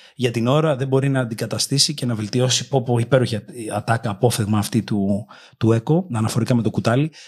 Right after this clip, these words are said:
Βλέπουμε, λοιπόν, ότι τη μυρωδιά του βιβλίου, την αίσθηση που μου προσφέρει το βιβλίο, για την ώρα δεν μπορούμε να την αντικαταστήσουμε με κάτι άλλο. Αυτό το οποίο όμως ισχύει είναι ότι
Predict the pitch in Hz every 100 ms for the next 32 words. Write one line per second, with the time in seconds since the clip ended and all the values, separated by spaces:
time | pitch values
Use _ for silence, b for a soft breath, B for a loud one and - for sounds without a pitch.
0 | B 135 147 147 123 147 156 143 123 123
1 | 120 120 107 104 151 127 101 107 101 98
2 | 139 139 127 151 143 127 113 113 110 110
3 | 127 123 113 101 B B B B B B
4 | _ _ - 123 113 123 170 185 185 -
5 | 131 131 151 147 139 143 123 120 135 127
6 | 123 117 117 113 113 104 131 120 131 117
7 | - 120 117 123 120 117 107 95 B B
8 | B B _ _ _ _ _ _ _ _
9 | _ _ - 123 202 208 220 214 202 202
10 | - - 123 - 143 143 202 143 - -
11 | 165 185 190 - 160 131